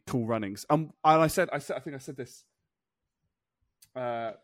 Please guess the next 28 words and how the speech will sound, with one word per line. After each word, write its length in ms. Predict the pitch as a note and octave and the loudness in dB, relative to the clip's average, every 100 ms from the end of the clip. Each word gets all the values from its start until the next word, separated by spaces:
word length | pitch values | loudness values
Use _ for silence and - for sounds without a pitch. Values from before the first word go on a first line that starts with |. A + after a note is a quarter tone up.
| - | -20
this 120 | - | -20
was 80 | G#2+ | -12
back. 200 | B2 - | -12 -10
Oh, 160 | C3 B2 | -8 -8
this 160 | A2 A#2 | -8 -12
was 80 | |
at 60 | A2 | -12
the 40 | A2 | -8
weekend 340 | A#2 B2+ A2+ | -8 -6 -6
when 100 | A2 | -4
we 80 | A2 | -4
were 120 | G#2+ | -4
on 80 | G#2+ | -4
a, 220 | A2 A2 | -6 -8
on 140 | A#2 A2+ | -10 -12
a 60 | |
thing 260 | - C3 A2+ | -8 -6 -6
and 80 | G#2+ | -8
we 60 | |
were 60 | G#2 | -8
walking 260 | A2 - A2+ | -10 -10 -12
through 140 | A2+ | -6
London. 360 | B2 A#2+ G#2 G2+ _ _ - | -4 -4 -8 -10 _ _ -8
No, 160 | A#2 G2+ | -6 -4
not 160 | - | -8
London. 340 | G#2 G2+ A2+ A2 _ _ | -10 -10 -14 -16 _ _
We 100 | C#3 | -4
were, 80 | D3 | -4